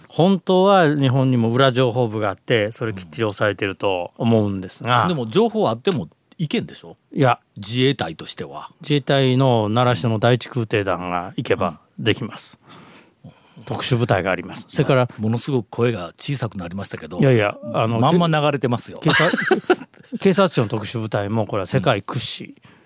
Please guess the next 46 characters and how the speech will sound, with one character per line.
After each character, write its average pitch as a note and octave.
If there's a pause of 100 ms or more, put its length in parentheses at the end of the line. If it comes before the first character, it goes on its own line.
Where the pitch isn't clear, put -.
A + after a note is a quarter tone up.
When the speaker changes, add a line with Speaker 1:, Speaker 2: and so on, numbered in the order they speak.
(400)
Speaker 2:
あ F#2
ー。 D3+
Speaker 1:
え -
ー、 C#3+
で A#2+
す -
か A2+
ら、 G2+ (120)
Speaker 2:
う -
ん。 F#2 (200)
Speaker 1:
あ A2
の、 F#2+
北 A2+
朝 A#2
鮮 A#2
の、 F#2
あ F#2
の、 F#2
バ F#2+
ッ -
タ G#2+
部 G#2+
隊 F2+
ぐ F#2
ら F2
い F2+
十 G#2+
分 G2
に。 E2+ (420)
Speaker 2:
う G#2
ん。 -
Speaker 1:
て D3
か、 A#2 (220)
毎 D#3+
日 B3+
訓 A#3+
練 A#2+
し G2+
て B2
ん -
で G#2+
す -
よ、 G#2+
彼 G#2
ら F#2
は。 F2